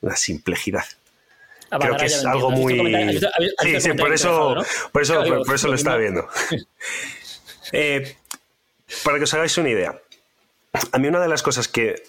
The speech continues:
Speaker 1: eh, más, eh, me estalló la cabeza de Rafa Nadal es cuando le dijeron: "Oye, pero ¿cómo consigues que cada punto que has perdido, que cada partido que has perdido, que cuando tienes un mal día con la derecha, o tienes un mal día con el revés, o tienes un mal día con el saque,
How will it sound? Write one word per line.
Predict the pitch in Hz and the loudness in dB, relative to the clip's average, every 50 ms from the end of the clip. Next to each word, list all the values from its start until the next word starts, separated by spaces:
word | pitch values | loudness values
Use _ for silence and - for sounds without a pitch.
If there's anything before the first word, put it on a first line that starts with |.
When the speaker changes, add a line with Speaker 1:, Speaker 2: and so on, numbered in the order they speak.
| - - - - | -20 -12 -6 -4
Speaker 1:
eh, | 123 117 117 110 110 110 104 - - - | -2 0 0 0 0 0 -2 -4 -6 -4
más, | 95 123 123 123 131 131 135 131 - - - - - - - - - - | -2 -2 0 0 0 0 0 0 -2 -2 -4 -6 -8 -10 -12 -12 -10 -10
eh, | - - - - - 107 - - | -12 -12 -12 -12 -12 -12 -8 -4
me | - 135 135 | -2 0 0
estalló | 131 127 - - 123 120 127 135 | 0 -2 -2 -2 0 0 2 0
la | 139 135 | 0 0
cabeza | 123 120 107 104 - - 113 | 0 0 0 0 0 0 0
de | 101 98 | 0 0
Rafa | 101 117 113 - 139 | 0 0 -2 0 -2
Nadal | 123 113 113 117 127 143 | 0 0 0 0 0 0
es | 143 131 135 | -2 -2 0
cuando | - 127 120 113 107 | 0 0 0 0 0
le | 107 107 | 0 -2
dijeron: | 101 - - 110 98 95 104 | -2 -2 -2 -2 0 0 0
"Oye, | 117 131 127 | 0 0 0
pero | 110 107 101 92 | -2 -2 -2 0
¿cómo | - 117 127 147 | 0 0 0 0
consigues | 147 160 151 143 - - 170 170 185 214 - - - - - - - - - - - - - - - | 0 0 0 0 0 -2 -2 -2 -2 -2 -4 -6 -8 -10 -10 -10 -10 -10 -12 -14 -16 -18 -16 -8 -4
que | 139 120 - | -4 -2 0
cada | 117 110 104 101 - | 0 0 0 0 0
punto | 143 143 147 131 131 127 | 0 0 2 0 0 0
que | - 131 | 0 0
has | 120 117 | -2 0
perdido, | - - 123 120 131 143 139 135 135 135 | 0 0 0 2 2 2 2 0 0 0
que | 131 113 92 | -2 -2 0
cada | 107 98 98 98 | 0 0 0 0
partido | - 90 90 - 123 117 110 110 | -2 -2 -2 0 0 0 0 0
que | - | 0
has | 104 - | -2 -2
perdido, | - 101 95 113 123 117 104 | -2 0 0 0 0 0 0
que | - 92 | -2 0
cuando | - 95 92 87 87 | 0 0 0 0 0
tienes | 113 113 117 120 110 - | 0 0 0 0 0 0
un | 117 110 | 0 0
mal | 104 104 101 | 0 0 0
día | 101 107 104 98 | 0 0 0 0
con | - 101 98 | 0 0 0
la | 90 | 0
derecha, | 92 101 117 120 113 - 101 | 0 2 0 0 0 0 -2
o | 87 | -2
tienes | 98 104 104 101 | 0 0 0 0
un | - 104 | 0 0
mal | 92 98 101 | -2 0 0
día | 101 92 | 0 0
con | 98 90 | 0 -2
el | 87 85 | -2 0
revés, | 104 110 135 135 123 107 - | 0 0 0 0 0 0 -2
o | 104 | -2
tienes | 98 110 107 104 101 | -2 -2 -2 -2 -2
un | 110 107 | -2 -2
mal | 98 95 95 | -2 -2 -2
día | 95 101 95 | -2 -2 0
con | 95 92 | -2 -2
el | 92 92 | -2 -2
saque, | - 139 131 127 131 135 139 | 0 0 -2 0 -2 -2 -4